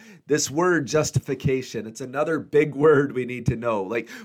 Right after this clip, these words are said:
we've looked at propitiation, we've looked at imputation. Later, we'll look at sanctification. But justification is a big word that you need to know. You don't need to know the word to be saved, but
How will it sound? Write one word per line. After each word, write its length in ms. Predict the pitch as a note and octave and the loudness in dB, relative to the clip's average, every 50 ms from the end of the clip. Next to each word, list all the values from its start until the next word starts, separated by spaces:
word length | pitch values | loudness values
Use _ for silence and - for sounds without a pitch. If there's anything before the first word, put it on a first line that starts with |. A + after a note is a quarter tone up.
| - - | -8 -4
we've 180 | C3+ C#3 - | -4 -2 2
looked 200 | D3+ D3 D3 D#3 | 0 0 2 0
at 120 | D3 C#3 - | -2 -4 -2
propitiation, 1000 | - D3+ D3+ D3 C#3+ - - D3+ C#3+ - - C3+ C3 B2 A#2 A2+ A2 - B2 A2+ | -2 0 2 2 2 0 -4 -6 -6 -4 -4 -2 -2 -2 -2 -2 -4 -6 -10 -10
we've 200 | A#2+ A#2+ A#2+ A#2 | -10 -10 -6 -2
looked 240 | D3 D#3 D3+ - D#3+ | 0 0 0 2 0
at 160 | D#3 D3+ - | 0 0 0
imputation. 960 | D#3 E3 D#3+ D#3+ - - D3 C#3 C3 - - B2 A2 G#2 - - A#2 G#2+ A#2 | -2 -4 -4 -6 -8 -6 -4 -4 -4 -2 -2 -2 -2 -2 -4 -8 -10 -8 -4
Later, 300 | C#3+ D3+ D#3 D#3+ E3 E3 | -2 -2 0 -2 -2 -2
we'll 100 | D#3+ D#3 | -2 -2
look 180 | D#3 D#3 D3+ - | 0 -2 -2 -4
at 160 | - - - | -6 -6 -4
sanctification. 1000 | - - D#3+ E3 D#3+ D#3 - D3 - - C3+ - - C3 A#2 A2+ A2+ A#2 G#2+ G#2 _ _ - - - - - _ - | 0 0 0 0 0 -2 -6 -6 -4 -4 -4 -4 -2 -2 -2 -2 -4 -8 -14 -14 _ _ -20 -20 -20 -20 -20 _ 2
But 160 | D#3+ E3 D#3+ E3 | 4 4 4 4
justification 1000 | - E3 E3+ G3 G3 - - F3+ - G#3+ F#3+ - F3+ D3+ C#3 C3 - - C#3+ C#3 | 4 2 2 2 2 0 -2 -2 -2 -4 -8 -6 -4 -4 -4 -4 -6 -12 -14 -14
is 120 | C3 B2+ | -14 -14
a 60 | C3+ A2 | -16 -16
big 320 | - - - F3 G3 F3+ | -14 -10 -8 -6 -6 -6
word 480 | E3 F3+ G#3 G#3 G#3+ A3 A#3+ A#3 A#3 _ _ _ _ _ | -4 -4 -2 0 0 0 -2 -4 -10 _ _ _ _ _
that 80 | - - | -20 -20
you 120 | - A3+ | -18 -18
need 220 | G#3+ G#3 F#3 D#3+ - | -16 -16 -18 -18 -18
to 80 | D3+ | -18
know. 160 | - A2+ G2+ F#2 | -18 -16 -16 -16
You 100 | F#3 B3 | -14 -14
don't 160 | E4+ F4 F#4 | -16 -14 -14
need 120 | D#4+ - | -14 -14
to 80 | B3 F3 | -14 -14
know 180 | C#3+ C#3+ C#3 | -14 -12 -12
the 100 | C3 C3+ | -10 -10
word 300 | B2 A#2 A2+ A2 A2 G#2+ | -12 -12 -12 -12 -14 -14
to 60 | G#2+ - | -16 -16
be 160 | A2 G#2+ G#2+ | -16 -16 -16
saved, 440 | - - A#2 G#2+ G#2 G#2+ G#2+ G#2+ G#2+ | -16 -16 -16 -14 -12 -12 -12 -8 -2
but 200 | A#2+ - - | -2 -2 -2